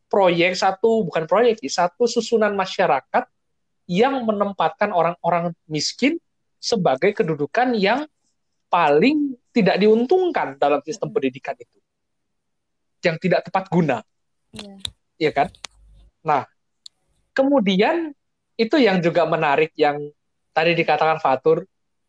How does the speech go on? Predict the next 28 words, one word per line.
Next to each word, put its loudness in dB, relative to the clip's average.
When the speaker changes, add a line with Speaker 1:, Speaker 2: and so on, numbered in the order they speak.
Speaker 1:
yaitu 2
bahas-, 2
ba-, -2
bahwa 2
beasiswa 2
untuk -6
anak -2
tidak -2
mampu 0
justru 2
didapat 0
oleh 2
orang-orang 0
mampu. -4
Justru 2
orang-orang 4
mampu 2
ini 2
yang -10
paling 0
tidak -2
mampu. 0
Mereka 0
itu -2
mampu 0
menyamar 0
tidak 0
mampu. -2